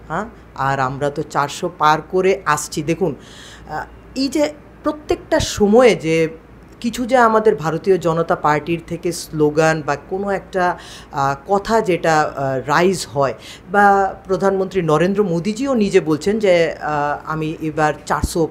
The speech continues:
পার", এই যে টার্গেটটা, এটা কিন্তু আপনারা দেখবেন, this is not only a slogan or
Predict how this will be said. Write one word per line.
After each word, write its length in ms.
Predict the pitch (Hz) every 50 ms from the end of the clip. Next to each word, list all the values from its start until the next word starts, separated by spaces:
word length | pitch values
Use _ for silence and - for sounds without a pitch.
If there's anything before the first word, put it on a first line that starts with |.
| -
পার", 240 | 151 143 143 147 147 147 - - - - - - -
এই 180 | 202 247 277
যে 140 | 226 - 247
টার্গেটটা, 580 | 240 - 165 160 151 151 175 170 - - 127 - - - - - - -
এটা 140 | - 285 285
কিন্তু 380 | 240 311 311 302 - 330 320
আপনারা 480 | 302 269 254 - 240 254 247 254 262 262
দেখবেন, 580 | 214 165 202 202 202 - - 233 208 196 202 196 156
this 160 | 208 190 269
is 140 | 294 254 214
not 280 | 208 202 214 247 240
only 280 | 269 254 247 247 247 254
a 80 | 262 247
slogan 480 | - - - 180 175 180 175 - 226 226
or 100 | 208 196